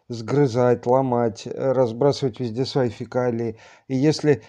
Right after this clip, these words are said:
в компанию, м, жрущих крыс, э, затешится какой-нибудь зверек их габаритов, м, они вычислят его и даже не по запаху. Скажем, хорек какой-нибудь. Просто хорек не будет грызть все подряд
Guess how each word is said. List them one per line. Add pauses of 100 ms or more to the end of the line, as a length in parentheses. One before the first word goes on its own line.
(120)
в
компанию,
м,
жрущих
крыс, (320)
э,
затешится
какой-нибудь
зверек (240)
их
габаритов, (440)
м,
они
вычислят
его
и
даже
не
по
запаху.
Скажем,
хорек
какой-нибудь. (320)
Просто
хорек
не
будет
грызть
все
подряд